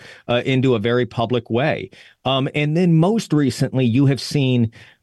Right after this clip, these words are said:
uh, McConnell, um, unable to do two things that are important to him. One,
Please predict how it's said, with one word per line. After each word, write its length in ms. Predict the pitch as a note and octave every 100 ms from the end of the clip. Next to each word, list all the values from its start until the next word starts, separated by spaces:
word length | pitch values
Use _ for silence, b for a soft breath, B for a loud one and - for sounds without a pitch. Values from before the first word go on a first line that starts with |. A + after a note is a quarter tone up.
| -
uh, 260 | A2+ A2 -
McConnell, 840 | A2+ G#2 - C3+ C3 B2+ A2 G2+ b b _ _
um, 260 | A2+ A2 G#2 -
unable 840 | D3 D#3+ - C3+ C3+ G#2+ G2 E2+ - _ _
to 140 | - B2
do 180 | B2 A2+
two 340 | - - E3
things 480 | - D3 A#2 G#2 -
that 120 | A#2
are 100 | A2
important 480 | F#2+ - A#2+ - F#2+
to 60 |
him. 200 | D#2+ E2+
One, 480 | E2 B2+ C3+ G2+ F#2+